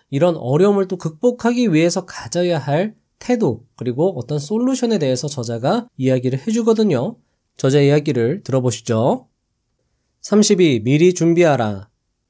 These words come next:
최고의 투자자는 투자를 시작하기 전에 겪을 위험을 부단히 정해놓는다. 최고의 투자자만이 시장이 돈을 벌기 힘들다는 신호를 보내줄 때 주저없이 손절에 나선다.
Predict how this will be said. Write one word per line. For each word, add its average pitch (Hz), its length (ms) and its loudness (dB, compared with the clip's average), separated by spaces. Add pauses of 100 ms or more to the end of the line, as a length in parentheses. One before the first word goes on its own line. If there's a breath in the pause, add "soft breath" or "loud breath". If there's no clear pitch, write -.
(460)
최고의 240 420 2
투자자는 190 580 2
투자를 185 420 2
시작하기 180 540 -2
전에 156 460 -2 (300)
겪을 143 440 2
위험을 147 440 2
부단히 214 480 0
정해놓는다. 123 800 0 (720)
최고의 165 400 2
투자자만이 160 680 2
시장이 160 600 0
돈을 156 340 2
벌기 151 280 0
힘들다는 214 640 2
신호를 196 420 2
보내줄 185 500 2
때 165 300 0 (340)
주저없이 147 720 0
손절에 147 400 0
나선다. 127 640 -2